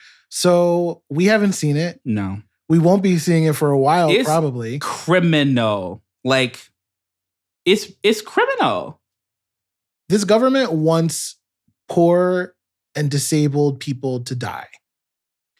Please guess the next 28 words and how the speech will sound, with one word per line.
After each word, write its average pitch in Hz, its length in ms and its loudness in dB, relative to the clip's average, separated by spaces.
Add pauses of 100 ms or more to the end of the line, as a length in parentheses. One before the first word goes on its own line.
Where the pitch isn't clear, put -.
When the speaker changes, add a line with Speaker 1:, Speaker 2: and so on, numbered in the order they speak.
(420)
Speaker 1:
That's 156 400 0
the 147 180 -4
only 175 680 0 (640)
assumption 165 520 0
that 156 80 0
you 139 120 -4
can 143 200 -2
make 131 400 -4
from 156 180 -2
the 147 80 -2
policy 135 500 -2
choices 123 680 -6 (500)
that 135 160 -4
they've 131 680 -4
decided 135 380 -4
to 160 140 -2
enact, 120 480 -8 (240)
literally 185 440 2
changing 180 600 -2
the 170 80 0
definition 151 800 -2 (120)
of 143 240 -2
high 139 280 -4
transmission 139 880 -4 (240)
so 160 220 2
that 139 380 -4
more 147 720 0
counties 147 720 -4